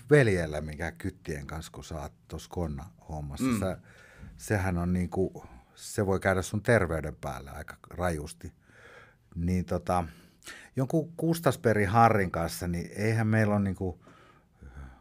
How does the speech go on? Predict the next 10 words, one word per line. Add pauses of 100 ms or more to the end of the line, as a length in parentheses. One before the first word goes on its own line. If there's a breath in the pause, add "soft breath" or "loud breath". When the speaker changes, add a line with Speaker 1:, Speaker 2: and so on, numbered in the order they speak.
(440 loud breath)
Speaker 1:
ihmisinä
juurikaan
hirveästi
eroa. (280 loud breath)
Pieniä
eroja
vaan,
et
samalla
lailla